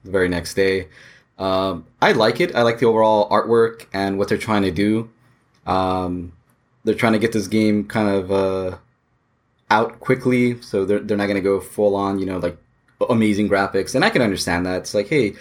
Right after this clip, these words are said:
you wanna kinda keep the cuteness there, and I, I, I get that. And some of these, uh, dungeons or, uh, areas, it, it looks closely to the, uh, original S N E S version. So,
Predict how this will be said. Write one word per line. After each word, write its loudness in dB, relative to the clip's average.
you 0
wanna 0
kinda 0
keep -8
the -2
cuteness -2
there, 4
and -4
I, -2
I, -2
I 4
get 0
that. 2
And -6
some 2
of 2
these, 2
uh, 2
dungeons 0
or, -6
uh, -4
areas, 2
it, -4
it 0
looks 0
closely -2
to -2
the, 2
uh, 0
original -2
S -2
N 2
E -2
S -2
version. -4
So, -2